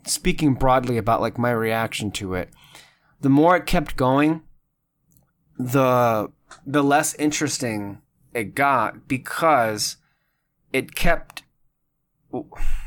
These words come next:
like, what was constantly in my mind in that reaction video was everybody kept saying that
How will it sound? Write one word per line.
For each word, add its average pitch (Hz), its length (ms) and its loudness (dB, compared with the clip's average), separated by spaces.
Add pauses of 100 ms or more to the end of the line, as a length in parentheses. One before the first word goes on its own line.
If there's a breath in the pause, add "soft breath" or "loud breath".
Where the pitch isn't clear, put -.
(1500 loud breath)
like, 147 440 0 (800)
what 147 280 0
was 151 340 0 (340)
constantly 180 760 0
in 151 140 4
my 139 180 2
mind 113 500 0 (580)
in 143 200 4
that 147 380 2 (160)
reaction 123 580 -2
video 85 480 -6 (560 soft breath)
was 117 540 0 (160)
everybody 220 360 4
kept 180 220 -4
saying 123 440 0
that 101 300 -2